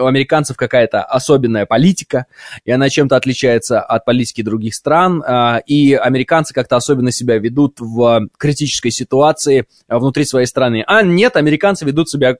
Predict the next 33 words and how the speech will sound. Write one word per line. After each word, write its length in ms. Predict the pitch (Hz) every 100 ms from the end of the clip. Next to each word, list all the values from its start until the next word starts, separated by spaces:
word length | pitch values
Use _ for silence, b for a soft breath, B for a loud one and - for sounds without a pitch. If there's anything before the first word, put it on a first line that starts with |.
| _
как 200 | 139 127
и 40 |
все 180 | 135 -
остальные. 560 | 117 - 117 110 98 85 B B B B
Американцы 480 | 143 165 170 143
ведут 220 | 131 131 117
себя 140 | 120
как 160 | 120 113
французы, 520 | 165 185 - 262 208
американцы 460 | 147 139 139 123
ведут 180 | 120 117
себя 120 | -
как 180 | 117 135
русские, 600 | 196 226 - 175 160 151
американцы 480 | 123 131 131 151 123
ведут 180 | 120 120
себя 140 | 113
как 120 | 107
американцы, 560 | 117 131 151 214 214 202
они 300 | 165 156 214
ведут 260 | 165 151 147
себя 220 | 131 127
как 220 | 131 127
все 200 | - 120
остальные. 580 | 110 - 95 92 85 78 _ B B B B
Если 340 | 151 160 165
есть 260 | 165 165 -
какая-то 640 | 151 151 143 127 135 123
сила 300 | - - 127
на 140 | 123 127
улице, 320 | 131 117 -
которая 320 | 120 127 117
пытается 600 | 135 135 123 117 120 110